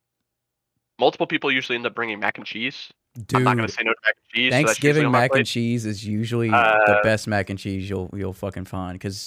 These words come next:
Speaker 2: somebody usually makes it
Speaker 1: True.
Speaker 2: homemade.
Speaker 1: Yeah, dude.
Speaker 2: That used to be
Speaker 1: All
Speaker 2: my
Speaker 1: that,
Speaker 2: grandma.
Speaker 1: all this shit is, all this shit is homemade. It's fucking phenomenal. Um,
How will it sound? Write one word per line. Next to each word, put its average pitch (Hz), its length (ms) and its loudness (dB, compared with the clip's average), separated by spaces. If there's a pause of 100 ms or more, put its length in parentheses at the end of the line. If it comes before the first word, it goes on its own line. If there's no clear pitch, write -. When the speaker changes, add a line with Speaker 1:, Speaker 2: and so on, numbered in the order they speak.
Speaker 2:
somebody 135 480 2
usually 117 600 -2 (260)
makes 110 380 -2
it 113 60 2
Speaker 1:
True. 110 80 0
Speaker 2:
homemade. 101 500 2 (1500)
Speaker 1:
Yeah, 85 260 0
dude. 95 240 -4 (680)
Speaker 2:
That 120 100 0
used 160 180 -2
to 156 60 -2
be 147 80 2
Speaker 1:
All 131 140 8
Speaker 2:
my 143 80 6
Speaker 1:
that, 127 40 4
Speaker 2:
grandma. 113 220 4
Speaker 1:
all 160 120 8
this 156 120 4
shit 147 180 2
is, 131 220 2
all 160 160 8
this 156 120 4
shit 143 160 2
is 123 120 0
homemade. 104 420 -6 (480)
It's 139 220 0
fucking 160 340 0
phenomenal. 95 560 -6
Um, 107 480 0